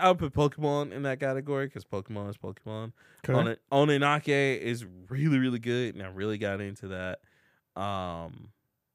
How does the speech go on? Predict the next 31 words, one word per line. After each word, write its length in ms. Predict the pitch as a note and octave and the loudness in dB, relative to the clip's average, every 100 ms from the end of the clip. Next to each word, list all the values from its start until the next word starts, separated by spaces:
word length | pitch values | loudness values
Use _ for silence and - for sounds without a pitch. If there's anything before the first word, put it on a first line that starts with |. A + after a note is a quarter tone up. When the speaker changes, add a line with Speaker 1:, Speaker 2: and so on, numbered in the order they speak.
| _ _ _ _ - | _ _ _ _ -4
Speaker 1:
yeah, 220 | A2+ A2 | 0 0
even, 500 | G#2+ B2+ C3 A#2+ - - | 0 -2 -2 -4 -10 -10
uh, 300 | G2+ G#2 G2+ | -4 0 -2
Children 420 | F#2+ - D3 D3 C3+ | -2 0 0 0 -4
of 80 | |
Mana 380 | A#2+ A#2 A#2+ B2 | -4 -2 -2 -4
'cause 220 | - A2 | -6 -8
it 120 | A2+ - | -8 -6
officially 640 | G#2 - A#2+ - C3 B2 | -6 -2 -2 -2 -8 -8
released. 800 | G#2+ F2+ F2 G2 D#3 - - _ _ _ _ _ _ _ - | -6 -8 -8 -8 -10 -12 -18 _ _ _ _ _ _ _ -2
Well, 240 | C3+ C3+ | 4 4
no, 220 | B2+ A#2+ G#2+ | 4 0 -2
no, 80 | F#2 | -6
no. 60 | A#2 _ - | -10 _ 2
I 80 | E3+ | 6
won't 220 | F#3 D3 | 6 4
say 160 | D#3+ C#3+ | 2 4
that 160 | A#2 | 4
right 200 | A#2 G#2+ | 2 0
now 280 | G#2+ F#2+ F2+ | -2 -4 -4
because 680 | G2+ G2 G2+ F#2 F2+ F#2 - - | -6 -4 -2 -2 -6 -10 -16 -14
the 140 | G#2+ A2 | -8 -4
remake 420 | A#2+ B2 G#2 G2 | -2 -2 -2 -2
of 60 | |
that 220 | F#2+ F2+ - | -2 -2 -4
is 100 | - | -8
coming 240 | A2+ G2 | -8 -6
back 220 | F#2 F2+ | -6 -4
out 200 | F#2+ D#2+ | -4 -4
next 240 | D2+ - | -8 -14
year. 100 | - | -16